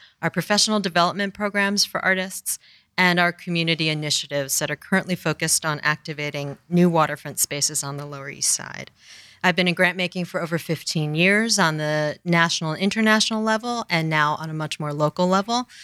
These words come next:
I'm deeply committed to working with artists, supporting their practice, uh,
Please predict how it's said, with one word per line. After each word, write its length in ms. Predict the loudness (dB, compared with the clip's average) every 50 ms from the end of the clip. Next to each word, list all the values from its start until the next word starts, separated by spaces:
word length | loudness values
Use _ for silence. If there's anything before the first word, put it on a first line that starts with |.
| -20 -20 -20 -8 _
I'm 220 | 0 2 2 4
deeply 380 | 4 4 4 4 4 4 2 2
committed 500 | 2 0 -2 -2 -2 -2 -2 -4 0 0 0 0
to 260 | 0 -2 -6 -6 -8
working 400 | -4 0 2 2 2 2 2 2
with 120 | 2 2 2 2
artists, 480 | 0 2 2 0 0 0 0 0 2 0
supporting 480 | 0 0 -2 -2 0 0 0 0 0
their 140 | -2 -4 -6
practice, 760 | -2 0 0 0 0 0 _ -4 -4 -2 0 0 0 0 0 -2 -6 -16 -20 -20 -20 _ _
uh, 300 | 4 4 6 6 6